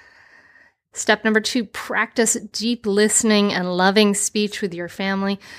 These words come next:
Practice to see the feelings behind what they are saying. Practice to see what they are not saying,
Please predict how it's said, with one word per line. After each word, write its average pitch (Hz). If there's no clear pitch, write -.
Practice 220
to -
see 214
the 185
feelings 233
behind 226
what 226
they 208
are 208
saying. 202
Practice 226
to 208
see 214
what 196
they 175
are 175
not 180
saying, 208